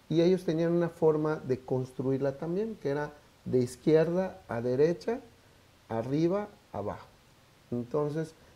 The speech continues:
también tenían una regla para poderlas colocar. No era solamente ponerlas donde ellos quisieran.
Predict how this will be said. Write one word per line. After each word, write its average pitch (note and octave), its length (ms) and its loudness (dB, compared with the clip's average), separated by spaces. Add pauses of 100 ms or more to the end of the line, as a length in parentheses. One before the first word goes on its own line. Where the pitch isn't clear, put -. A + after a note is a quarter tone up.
(160)
también D3 320 4
tenían D3+ 300 2
una D3+ 140 2
regla D#3 520 2
para B2+ 280 -2
poderlas B2+ 420 -2
colocar. C#3 600 -2
No D3 140 0
era D#3 220 -2 (200)
solamente D3 520 0 (340)
ponerlas B2+ 600 -2
donde A#2+ 340 -4
ellos A#2+ 300 -8
quisieran. D#3+ 400 -4